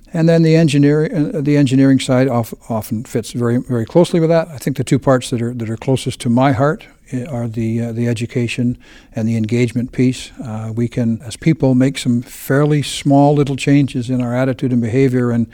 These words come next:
and go a long ways to affecting changes out on our road system.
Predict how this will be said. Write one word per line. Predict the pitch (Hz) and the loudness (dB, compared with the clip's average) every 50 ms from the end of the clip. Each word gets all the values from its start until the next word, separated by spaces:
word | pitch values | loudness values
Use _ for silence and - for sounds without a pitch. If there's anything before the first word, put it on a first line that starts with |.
| - - - - - | -12 -20 -20 -14 -6
and | - 120 123 | -4 -2 0
go | 117 131 127 120 | 2 2 2 2
a | |
long | 120 131 127 123 127 123 | 2 2 2 2 2 2
ways | 120 120 120 120 110 - | 2 0 -2 -4 -6 -6
to | - 127 110 117 | -6 -6 -6 -6
affecting | 139 113 - - 120 - - 113 110 | -8 -8 -6 -6 -6 -4 -4 -6 -6
changes | - - 127 117 113 104 101 101 | -4 -2 -2 0 0 -2 -2 -4
out | 101 101 98 | -4 -6 -6
on | 104 104 | -6 -6
our | 104 98 | -6 -6
road | 98 98 101 | -8 -8 -10
system. | - - 107 - - - 104 | -10 -14 -16 -16 -16 -18 -20